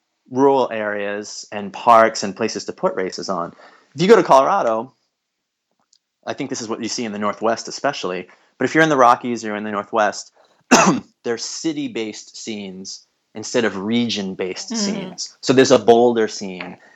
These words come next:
Speaker 1: and there's a Portland scene, and there's a Seattle scene, and there's a San Francisco scene. But we have a New England scene. It's not a Boston scene. Um, and that's why we have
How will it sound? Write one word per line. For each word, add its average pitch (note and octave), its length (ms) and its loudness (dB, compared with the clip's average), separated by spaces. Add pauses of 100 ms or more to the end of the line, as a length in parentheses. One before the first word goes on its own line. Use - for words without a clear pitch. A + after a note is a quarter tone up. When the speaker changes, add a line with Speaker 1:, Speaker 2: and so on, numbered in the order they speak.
(140)
Speaker 1:
and G#2+ 140 0
there's A2 160 2
a G#2 240 6
Portland A#2 520 4
scene, F#2 420 -10
and G#2+ 140 -6
there's G2+ 140 0
a G2 60 -2
Seattle G#2+ 580 6
scene, F2 380 -12
and F#2 80 -12
there's G2 140 -8
a G2+ 60 -8
San A2 240 -4
Francisco - 540 -4
scene. - 380 -14 (500)
But A#2 80 4
we G#3 180 4
have F3+ 240 4
a A2+ 40 -10
New G#2 220 -2
England A#2 520 -4
scene. E2 520 -14 (240)
It's A2+ 180 -6
not C#3 120 6
a G#2 60 4
Boston F#2+ 600 -2
scene. E2+ 440 -16 (360)
Um, F#2+ 400 -6 (460)
and D3 100 0
that's D3 200 2
why C#3+ 480 0 (260)
we C3 100 -2
have A#3 260 2